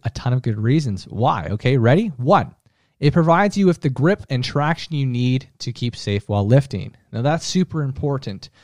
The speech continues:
If you've ever tried to lift on hardwood or maybe some sort of tile, doesn't exactly provide you the same amount of grip as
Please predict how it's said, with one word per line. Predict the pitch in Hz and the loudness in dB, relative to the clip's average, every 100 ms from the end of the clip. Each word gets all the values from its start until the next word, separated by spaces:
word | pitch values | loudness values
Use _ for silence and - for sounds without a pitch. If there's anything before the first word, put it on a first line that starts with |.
| _ _ | _ _
If | - | -6
you've | 120 131 | 0 2
ever | 147 | 2
tried | 139 151 143 135 | 0 0 0 0
to | |
lift | 117 135 - - | 0 0 0 -4
on | 107 107 104 98 | -2 0 0 -4
hardwood | - 226 233 185 202 202 190 170 - _ - | -4 -2 0 2 2 2 0 -4 -14 _ -6
or | 120 117 113 110 | -2 0 0 0
maybe | 135 135 127 | -2 -2 -4
some | 131 131 | -6 -8
sort | 117 107 | -6 -6
of | |
tile, | - 202 202 196 190 180 160 - | -2 4 4 6 4 2 -2 -2
doesn't | 247 254 | -2 0
exactly | 214 196 202 185 | 2 0 0 -2
provide | 165 143 156 147 | 0 2 2 2
you | |
the | 135 | 0
same | - 147 147 | -2 -4 -2
amount | 139 135 | -2 -2
of | 123 117 | -6 -6
grip | 110 143 - - - _ _ - | 0 2 2 -4 -10 _ _ -10
as | 113 120 120 - | -6 -4 -6 -10